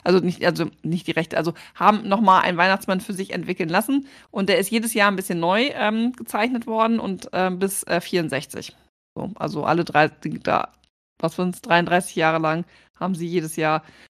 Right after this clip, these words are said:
eine etwas leicht variierte Weihnachtsmannfigur zu Weihnachten auf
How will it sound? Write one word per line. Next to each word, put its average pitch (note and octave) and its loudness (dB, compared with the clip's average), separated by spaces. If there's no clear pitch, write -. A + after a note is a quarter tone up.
eine F3 2
etwas F#3 2
leicht F3+ 2
variierte F#3+ -2
Weihnachtsmannfigur E3+ 0
zu A#3+ 0
Weihnachten G#3 4
auf F3 0